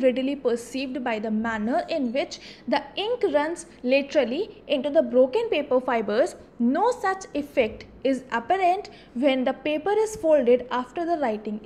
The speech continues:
is made।" So, यहाँ पर क्या बताया गया है कि जैसा आपका, मान लीजिए आपके पास कोई paper था,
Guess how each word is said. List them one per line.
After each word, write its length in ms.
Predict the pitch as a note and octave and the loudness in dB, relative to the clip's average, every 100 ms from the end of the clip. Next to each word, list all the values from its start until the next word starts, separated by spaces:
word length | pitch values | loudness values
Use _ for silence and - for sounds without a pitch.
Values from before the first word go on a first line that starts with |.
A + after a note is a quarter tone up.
| F#4 | -10
is 120 | D#4 | -8
made।" 280 | A3 G#3 A3 - - - - - - | -8 -8 -12 -20 -20 -20 -20 -20 0
So, 140 | A#4 | 2
यहाँ 240 | F4 C#4 F4 | 4 0 -2
पर 140 | G4 | -2
क्या 180 | G#4+ F#4+ | -2 -2
बताया 300 | E4+ D4 G#3 | -2 -2 -2
गया 160 | G#3+ A3 | -2 -2
है 140 | B3+ | -2
कि 260 | C#4+ A#4+ - | -4 -6 -4
जैसा 340 | A#3+ C#4 E4 G#4 - | 0 0 0 -4 -2
आपका, 340 | C#4+ C#4 F4 | -4 -2 -6
मान 200 | E4+ D4 | -4 -4
लीजिए 180 | C4 C4+ | -4 -2
आपके 180 | D4 D4+ | -2 -4
पास 240 | - C#4 | -4 -4
कोई 160 | C#4+ D4+ | -4 -6
paper 340 | D4 A#3 G#3+ | -4 -6 -6
था, 240 | G#3+ - | -10 -12